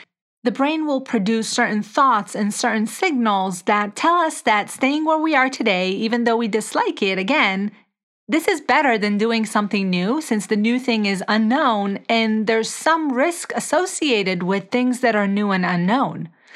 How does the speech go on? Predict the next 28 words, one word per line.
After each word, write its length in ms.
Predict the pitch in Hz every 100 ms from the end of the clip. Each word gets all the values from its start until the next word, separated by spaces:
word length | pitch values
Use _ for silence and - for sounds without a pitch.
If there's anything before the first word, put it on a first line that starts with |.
| - -
So 220 | - 233
we 160 | 233 247
tend 260 | 254 247
to 80 | 247
shy, 400 | - 254 285 349 -
shy 240 | - 254
away 320 | 294 262 220
from 440 | 226 226 208 202 196
new 140 | 214
behaviors 680 | 220 202 226 220 202 196 170
that 340 | 190 180 -
may 380 | 214 233 311 320
be 560 | 277 311 349 262 208 -
exactly 680 | 254 220 226 285 302 339
the 140 | 320 277
ones 320 | 262 277 269
that 220 | 240 220
we 500 | 214 247 269 277 277 -
need 420 | 262 339 254 202
in 160 | 226
order 340 | 220 254 269 269
to 140 | 262
get 280 | 208 214 214
to 80 | 208
the 120 | 190
weight 220 | 185 196
loss 320 | 208 196 170
goals 600 | - 247 277 208 185 175